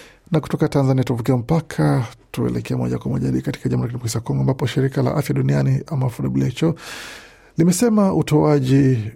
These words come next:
chanjo kwa watu walio kwenye hatari ya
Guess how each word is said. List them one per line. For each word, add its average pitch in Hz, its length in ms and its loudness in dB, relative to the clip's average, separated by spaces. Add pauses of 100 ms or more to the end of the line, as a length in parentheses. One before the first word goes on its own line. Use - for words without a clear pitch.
(140)
chanjo 120 960 -4 (220)
kwa 127 200 -4
watu 131 400 0
walio 131 420 2
kwenye 117 280 0
hatari 120 560 0
ya 113 100 -4